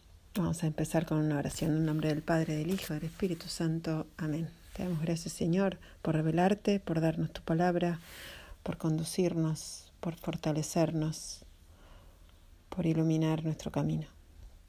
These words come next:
por acompañarnos y encender, encender en nuestros corazones el fuego y la esperanza de tu amor. Gracias, Señor.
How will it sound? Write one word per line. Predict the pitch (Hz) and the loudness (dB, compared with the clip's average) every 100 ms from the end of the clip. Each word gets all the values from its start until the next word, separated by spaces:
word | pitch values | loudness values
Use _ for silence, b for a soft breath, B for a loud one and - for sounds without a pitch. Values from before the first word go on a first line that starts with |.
| - - | -20 -10
por | 180 | -4
acompañarnos | 165 170 160 165 160 156 - - - - - - - - - - - | -4 -2 0 2 2 0 -4 -14 -14 -14 -16 -20 -20 -20 -20 -20 -6
y | 170 | -4
encender, | 165 - 170 170 160 165 - - - - - - - | -2 -2 0 2 0 -2 -6 -20 -20 -20 -20 -20 -18
encender | - - 165 160 180 | -12 -2 0 2 2
en | 185 | 2
nuestros | 160 165 165 | 2 0 -6
corazones | - 165 160 175 165 165 165 - - - b b b b b | 0 0 0 2 2 0 -4 -14 -20 -20 b b b b b
el | 185 160 | -4 -4
fuego | - 180 165 156 | 2 4 4 2
y | |
la | 160 | 0
esperanza | 147 - 160 165 - 160 160 - - - - | -2 0 2 0 0 -4 -4 -10 -20 -20 -12
de | 175 | -6
tu | 180 165 - - | -4 -4 -8 -16
amor. | - 160 165 - - - - - - b b b b b | -6 -4 -6 -10 -20 -20 -20 -20 -20 b b b b b
Gracias, | - 165 165 | 2 2 0
Señor. | - 175 175 | -8 -6 -6